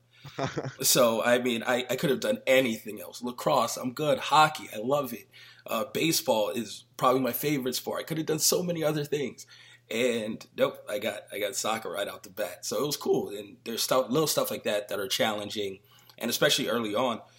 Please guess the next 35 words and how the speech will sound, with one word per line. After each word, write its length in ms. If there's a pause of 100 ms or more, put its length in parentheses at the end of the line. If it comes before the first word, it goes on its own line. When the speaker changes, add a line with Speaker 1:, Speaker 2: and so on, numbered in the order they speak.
(260)
Speaker 2:
And 220
it's 120
all 180
about, 240
you 40
know, 80
making 280
mistakes. 400
But 240
as 120
long 160
as 80
you 60
take 240
every 220
opportunity, 560
that's, 320 (340)
that's 140
how 100
I 80
got 220
my 160
show, 400
you 100
know, 180
the 140
Corner 260
Podcast. 720
I 40
was 100
just 180
sitting 220
next 180
to 60
Andreas. 520